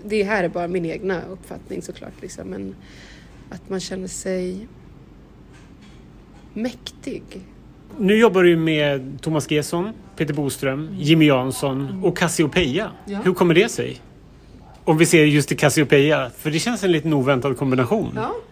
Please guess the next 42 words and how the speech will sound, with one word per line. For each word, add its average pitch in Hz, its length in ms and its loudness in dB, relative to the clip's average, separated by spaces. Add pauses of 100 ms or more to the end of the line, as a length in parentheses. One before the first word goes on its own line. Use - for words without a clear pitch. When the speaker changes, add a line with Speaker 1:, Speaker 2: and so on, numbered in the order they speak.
Speaker 1:
ja. 269 220 -2 (540)
Ja, 240 80 -2
men 262 140 -2
de 339 340 0
hade 277 200 -4
ju 226 60 -8
skapat 208 520 -8
ett, 196 100 -8 (140)
ett, 190 140 -8 (100)
liksom, 190 340 -10
vad 185 80 -12
ska 185 80 -20
jag - 60 -18
säga, 175 120 -10
ett - 120 -20 (100)
embryo, 226 400 -10
kallar - 200 -14
det - 60 -16
för. 180 80 -10
Jo, 196 100 -4
men 220 60 -6
jag 226 100 -8
kallar 214 200 -6
det - 20 -10
för 185 80 -12
ett - 180 -16
embryo 175 460 -8
och - 160 -10
en 190 120 -8
dynamik. 214 680 -6
Och 202 260 -8
jag 214 180 -4 (280)
fick 233 140 -14 (280)
höra, 214 320 -6 (100)
ja, - 160 -10
det - 100 -12
fattade 185 400 -12
jag 175 140 -6
när 175 80 -6
jag 170 100 -10
fick - 280 -14
låten, 196 500 -10